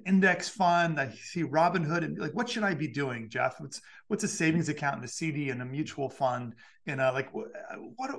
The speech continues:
what is the right choice? How do I think about what I want to do? Right. So I, I feel like that at the beginning of the flow, when someone, now some, sometimes somebody comes to you and goes, "I, I got a house, I found it, I need a mortgage."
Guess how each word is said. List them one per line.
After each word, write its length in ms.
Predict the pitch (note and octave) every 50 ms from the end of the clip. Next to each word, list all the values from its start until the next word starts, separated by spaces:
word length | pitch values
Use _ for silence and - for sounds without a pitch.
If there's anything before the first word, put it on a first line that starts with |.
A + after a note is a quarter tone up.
| - - _ _ _ - E3 D#3+ - -
what 160 | F#3+ G3 G#3+
is 160 | A3 G#3+ D#3+ D3
the 80 | D#3+
right 240 | D3 D3+ D3+ D3 -
choice? 320 | - - E3+ D3+ C#3 -
How 160 | - - F3 F3+
do 100 | F3+ D#3+
I 80 | C#3
think 300 | C3+ - - F3 F3 E3
about 380 | F3+ C#3 C3+ C3+ C3 B2+ C3 - - - _ _ _ _ _ _ _ -
what 160 | C#3 D#3 D3+
I 120 | D3 C#3 C#3
want 280 | C3 C#3 C3+ - - -
to 80 | C#3+
do? 220 | B2 A#2 A2+ A2+ - - - _ _ _ -
Right. 240 | C#3 C3+ C3+ D3 -
So 120 | - -
I, 200 | G3 F#3+ G3 G#3 - -
I 60 | E3
feel 180 | - - A#3
like 140 | A3+ G3 -
that 300 | - D#3+ C#3+ C3+ - - - - - _ -
at 140 | E3 -
the 80 | - D3+
beginning 460 | B2+ D3 C#3 B2 E3 F3+ F#3+ F3+ E3
of 100 | D#3+ C#3+
the 80 | C#3 C#3+
flow, 360 | C#3+ - - D3 D3 C#3+ C#3
when 140 | B2+ B2+ A#2+
someone, 220 | - - D#3 D3
now 80 | D3+ C#3+
some, 240 | - - B3+ - -
sometimes 240 | A#3 A#3 A#3 G3+
somebody 160 | - F#3 E3 -
comes 160 | F3 D#3+ -
to 60 | D#3+
you 80 | C#3+ D3
and 80 | C#3+
goes, 100 | - - - - - - - _ _ -
"I, 300 | D3+ D3 - - E3+ D3
I 20 |
got 180 | C3 E3 E3+ F3+
a 60 | D#3
house, 340 | C#3 D#3+ D#3 D#3 D#3 - -
I 120 | - C3+
found 280 | - - D#3 D#3 D#3 D3+
it, 100 | D3+ - -
I 80 | C#3
need 180 | C#3 D#3 E3 D3+
a 20 |
mortgage." 560 | D3 C#3 C#3 C#3+ C3+ A#2+ A#2+ A#2 - - -